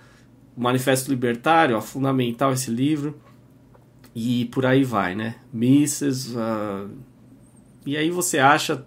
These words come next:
tudo que é, que é livro libertário, né, tem uma lista enorme, então, é, mas vamos, vamos ver se a Amazon vende coisa do Marx, né, já que eles adoram, aí ó,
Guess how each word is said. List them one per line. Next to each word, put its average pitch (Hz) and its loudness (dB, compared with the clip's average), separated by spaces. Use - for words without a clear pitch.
tudo 165 -2
que 156 -2
é, 127 2
que - 0
é 135 8
livro 131 6
libertário, 120 4
né, 117 0
tem 120 -6
uma 127 0
lista 131 0
enorme, 110 -2
então, 160 -4
é, 139 2
mas 165 6
vamos, 220 6
vamos 233 8
ver 165 8
se - 4
a 156 8
Amazon 160 4
vende 143 2
coisa 143 2
do 143 0
Marx, 113 0
né, 135 -2
já 127 -2
que 131 -4
eles 127 -2
adoram, 127 -2
aí 214 2
ó, 104 2